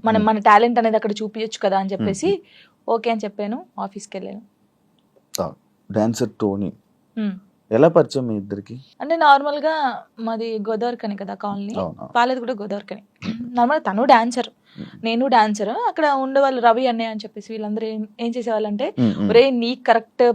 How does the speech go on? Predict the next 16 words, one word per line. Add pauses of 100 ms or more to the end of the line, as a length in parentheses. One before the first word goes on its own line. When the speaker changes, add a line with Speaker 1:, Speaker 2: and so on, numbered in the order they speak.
Speaker 1:
పర్సన్
అంటే
టోనీరా, (220)
ఇలా
Speaker 2:
మ్మ్,
మ్మ్.
Speaker 1:
బాగుండేది,
మీ
ఇద్దరు
పేరు (140)
చాలా
బాగుంటది,
చాలా
బాగుంటది"
అని
చెప్పేసి